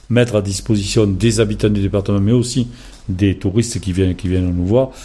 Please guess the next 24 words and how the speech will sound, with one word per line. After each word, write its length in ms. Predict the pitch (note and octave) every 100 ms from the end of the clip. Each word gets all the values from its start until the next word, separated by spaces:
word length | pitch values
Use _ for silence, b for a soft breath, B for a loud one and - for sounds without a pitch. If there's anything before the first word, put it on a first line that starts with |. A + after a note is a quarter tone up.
| B -
un 160 | A#2
réseau 260 | G2+ G2+ G2+
routier 320 | F#2 G2 B2
de 100 | A#2
qualité. 400 | A2 G2+ F#2 D#2+ D#2
Je 100 | -
crois 140 | G#2+
qu'on 180 | - F#2
a 60 |
un 160 | F2+ F2
réseau 220 | F2+ F2+
routier 380 | F2 F2 G#2 G2 B B B
qui 100 | -
est 40 |
de 100 | F#2+
qualité, 540 | F#2 F#2 E2+ E2+ C3 C#3+ B B -
et 100 | G#2
comme 260 | A2 G2
chaque 240 | F2+ F#2+ F#2
année, 260 | F#2 A2
on 180 | B2+ G2+
a 200 | G2 G#2+ B B -
quelques, 380 | G#2 F2+ - F2+
quelques, 800 | - F#2 - F#2+ F2 E2+ E2+ E2+